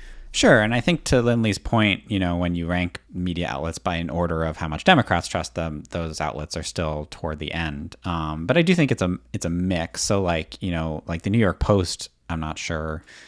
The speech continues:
you could, would say that they, you know, have anything really to redeem them for Democrats other than it, it kind of vaguely sounds like,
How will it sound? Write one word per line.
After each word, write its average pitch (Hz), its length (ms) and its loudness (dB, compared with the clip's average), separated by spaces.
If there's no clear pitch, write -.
you 80 160 -6
could, 80 300 -6
would 78 260 -6
say 78 300 -2
that 76 180 -8
they, 80 400 -4
you 80 120 -6
know, 78 80 -6
have 78 260 -4
anything 78 420 -6
really 76 220 -6
to - 160 -8
redeem 78 360 -6
them 76 380 -6
for 90 140 -4
Democrats 85 440 -2
other 80 140 -4
than 80 200 -4
it, - 180 -8
it 92 100 -10
kind 80 240 -4
of 78 80 -8
vaguely 82 400 -2
sounds 85 800 -2
like, 98 400 -4